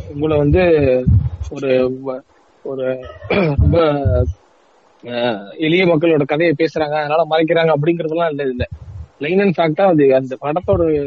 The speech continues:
இது அப்படி இருக்கு, அதனால போக கூடாது அப்படிங்கிறது தான் ஒரு மெயினான ஒரு இது.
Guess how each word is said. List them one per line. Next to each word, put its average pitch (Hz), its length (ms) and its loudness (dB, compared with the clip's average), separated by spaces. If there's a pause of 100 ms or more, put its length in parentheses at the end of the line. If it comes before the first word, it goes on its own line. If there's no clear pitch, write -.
(200)
இது 143 120 -2
அப்படி 143 180 2
இருக்கு, 170 380 2 (400)
அதனால 147 320 0
போக 160 220 0
கூடாது 143 280 2
அப்படிங்கிறது 139 400 0
தான் 147 380 0 (440)
ஒரு 120 280 -10
மெயினான 147 380 -6
ஒரு 135 140 -8
இது. 123 260 -8